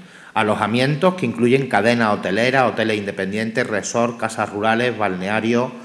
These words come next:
alimentación fuera de lo-, del lugar y procesadores y transformadores de alimentos y bebidas. Una de las grandes oportunidades de negocio que tiene Alimentaria es la plataforma Matchmaking System,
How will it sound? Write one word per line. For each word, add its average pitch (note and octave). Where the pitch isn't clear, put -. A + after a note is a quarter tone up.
alimentación A#2+
fuera C3+
de A2
lo-, G#2+
del G#2
lugar A#2+
y A2+
procesadores A2
y A#2
transformadores A2
de G2+
alimentos A2
y C#3
bebidas. C3
Una D#3
de D3+
las C3
grandes D3
oportunidades B2+
de B2
negocio A2
que G#2
tiene B2
Alimentaria A#2+
es C3
la A#2+
plataforma B2+
Matchmaking B2+
System, C3+